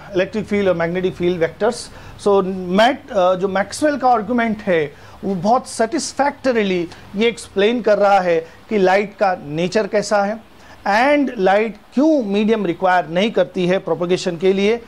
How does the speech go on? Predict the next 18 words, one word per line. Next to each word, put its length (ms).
और 560
उसमें 380
कौन 300
सी 180
quantity 600
है 340
जो 280
vary 340
करती 400
है 240
जब 180
light 240
का 80
propagation 560
होता 280
है। 140
And 400
<clears throat> 140